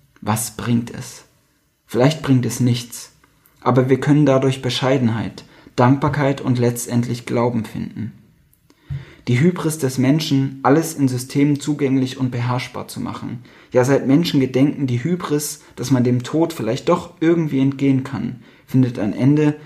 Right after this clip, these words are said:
nicht erst, wenn man dem Tod begegnet, sondern eben schon, wenn man bedenkt, dass wir sterben müssen. Dabei sollen wir nicht nur an unseren eigenen Tod denken, sondern bedenken, dass wir,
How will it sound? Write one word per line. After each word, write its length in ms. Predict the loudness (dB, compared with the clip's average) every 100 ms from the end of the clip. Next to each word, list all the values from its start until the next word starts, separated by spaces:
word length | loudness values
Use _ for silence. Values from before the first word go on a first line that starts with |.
| -4
nicht 260 | 0 0 0
erst, 240 | -4 0
wenn 100 | 2
man 140 | 4 4
dem 160 | 0
Tod 260 | 0 -4 -4
begegnet, 600 | -6 -4 -2 -4 -6 -10 _ _ -6
sondern 300 | 0 2 2
eben 240 | 2 2
schon, 440 | 2 0 2 0 -4 -2
wenn 140 | 2
man 160 | 4 2
bedenkt, 580 | 0 0 2 0 -6 -20 _ _ -8
dass 200 | -8 -6
wir 80 | -8
sterben 460 | -6 -6 -6 -6
müssen. 360 | -8 -8 -10 -16 -14 -14 -16 _ -20 -20 _ _ _ _ 0
Dabei 220 | 2 4
sollen 280 | 4 4 4
wir 80 |
nicht 300 | 4 2 0
nur 240 | 4 4 4
an 120 | 2
unseren 300 | 0 0 -2
eigenen 380 | 0 0 0 -2
Tod 300 | -6 -8 -6
denken, 440 | -6 -6 -10 -12 -14 _ _
sondern 260 | -2 0 0
bedenken, 540 | -2 -2 -2 -2 -4
dass 300 | -4 -6 -2
wir, 400 | 0 2 2 -2